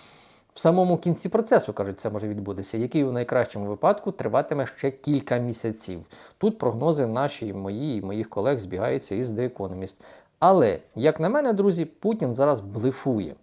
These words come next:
Чому? Тому що The Economist пише, українські спостерігачі вважають, що Кремль не буде готовий вести переговори до кінця зими. Саме тоді Путін стикнеться з необхідністю розпочати нову мобілізацію для підтримки військових зусиль,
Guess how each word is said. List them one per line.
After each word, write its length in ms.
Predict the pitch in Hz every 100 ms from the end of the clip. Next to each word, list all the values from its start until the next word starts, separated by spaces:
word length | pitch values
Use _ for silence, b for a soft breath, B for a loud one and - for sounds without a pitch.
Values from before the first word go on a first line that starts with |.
| _ _
Чому? 380 | - 185 147 123
Тому 220 | - 147 143
що 140 | 127
The 180 | 117 123
Economist 400 | - 247 220 220
пише, 340 | - 143 - - B B B B
українські 600 | 160 170 185 180 - 135
спостерігачі 800 | - 131 - - 107 107 - 240
вважають, 480 | 156 127 143 131 110
що 240 | - 113
Кремль 340 | 110 139 123 104
не 260 | 101 151
буде 260 | 175 175 123
готовий 420 | 110 131 127 113
вести 300 | 113 107 -
переговори 420 | - 107 110 110
до 120 | 98
кінця 300 | 101 104 107
зими. 380 | 104 110 196 226 220 B B B
Саме 380 | - - 147 165
тоді 500 | 160 170 151 160 127
Путін 360 | - 127 117 110
стикнеться 540 | - 117 123 107 110
з 60 | 107
необхідністю 640 | 113 110 127 107 104 107
розпочати 540 | 107 113 - 98 92 - b b -
нову 240 | 127 214
мобілізацію 720 | 170 107 101 107 185 208 196
для 120 | 175
підтримки 480 | 170 170 170 165 -
військових 400 | 156 156 160 151
зусиль, 300 | 135 135 147